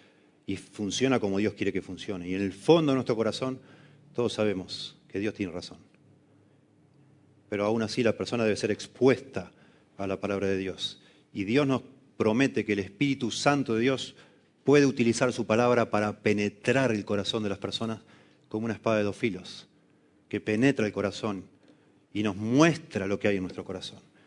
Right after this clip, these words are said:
Y nos pone bajo convicción de pecado, el Espíritu Santo de Dios. Yo pensaba que era todo una tontera todo esto. Y muchos así hemos pensado. Un invento. Pero un día,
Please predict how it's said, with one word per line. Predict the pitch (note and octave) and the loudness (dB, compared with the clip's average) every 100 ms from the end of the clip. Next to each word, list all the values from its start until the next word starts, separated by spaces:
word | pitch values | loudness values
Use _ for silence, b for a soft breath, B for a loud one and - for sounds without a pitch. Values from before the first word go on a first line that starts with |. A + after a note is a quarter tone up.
| b | b
Y | - | -6
nos | G#2+ | -6
pone | G#2 C#3 C3+ | 0 2 6
bajo | B2+ B2 | 4 2
convicción | - G2+ G2 - - C#3 | -4 -2 -4 -2 -2 0
de | G#2+ | 0
pecado, | G2+ G#2+ G#2 - - b b b b b - | -4 -4 -6 -8 -20 b b b b b -6
el | G2 | -4
Espíritu | - A#2+ A2 | -4 -4 -4
Santo | G2 A2 G2+ | -4 -6 -4
de | F#2+ | -4
Dios. | G#2 F#2 - - - _ _ _ _ b b b b b b _ | -4 -8 -12 -18 -20 _ _ _ _ b b b b b b _
Yo | - F#3+ | -2 2
pensaba | A#2+ G2+ A#2 G2+ | 4 6 6 6
que | G#2 | 4
era | G2 | 2
todo | - B2+ G2 A2+ | 2 2 0 -4
una | G2+ | -10
tontera | - G#2 G2 B2+ A2+ F2 | -8 -6 -4 -2 -2 -4
todo | F#2 F#2 | -10 -16
esto. | - - _ _ _ _ - | -20 -20 _ _ _ _ -6
Y | C#3 | -4
muchos | E3+ D3+ A2 - | -2 -4 -6 -8
así | G#2 - | -12 -6
hemos | A#2 G#2+ G#2+ G2+ | -6 -4 -6 -8
pensado. | F#2+ F2+ C3+ G2 _ b b b b b b b _ | -12 -12 -14 -16 _ b b b b b b b _
Un | D#3 | -4
invento. | B2+ C#3+ C#3+ G2 F2 - _ _ _ _ _ | -2 0 0 -2 -12 -20 _ _ _ _ _
Pero | A2 | -4
un | A#2 | 0
día, | C3+ B2 | 4 4